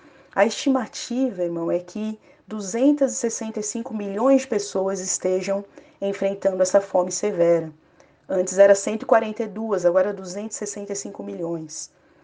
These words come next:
E cerca aí de um bilhão e duzentos milhões de pessoas estão no quadro de insegurança alimentar. E as consequências dessa crise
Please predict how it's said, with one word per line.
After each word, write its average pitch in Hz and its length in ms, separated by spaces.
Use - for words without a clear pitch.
E 226 80
cerca 269 440
aí 233 180
de 202 140
um 294 160
bilhão 240 580
e 214 60
duzentos 196 480
milhões 208 420
de 277 60
pessoas 208 800
estão 208 320
no 226 80
quadro 202 420
de 185 160
insegurança 214 920
alimentar. 185 680
E 226 100
as 269 140
consequências 262 1000
dessa 175 320
crise 196 520